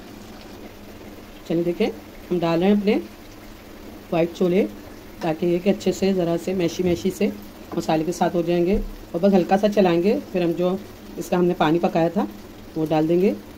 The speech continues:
बस हमारी ये रेसिपी तकरीबन तैयार है, पाँच मिनट दम पे लगाएंगे। बहुत ज़बरदस्त recipe, आप बनाएं, try करें। और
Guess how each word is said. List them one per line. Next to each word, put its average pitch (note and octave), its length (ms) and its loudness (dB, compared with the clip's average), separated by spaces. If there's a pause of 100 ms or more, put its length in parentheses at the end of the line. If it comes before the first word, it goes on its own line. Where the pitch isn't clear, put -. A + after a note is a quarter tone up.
(1160)
बस G3+ 120 0
हमारी G3 240 6
ये G#3 80 8
रेसिपी G3+ 340 6
तकरीबन G#3 380 6
तैयार G3+ 320 6
है, A3 160 4
पाँच F#3+ 260 2
मिनट F#3+ 180 4
दम F#3 140 4
पे G3 80 2
लगाएंगे। G3 400 4
बहुत F3+ 240 2
ज़बरदस्त F3+ 400 2
recipe, G3+ 420 -2 (640)
आप D#3+ 200 0
बनाएं, F3 400 4
try F3+ 200 4
करें। F#3+ 280 4 (480)
और E3 220 2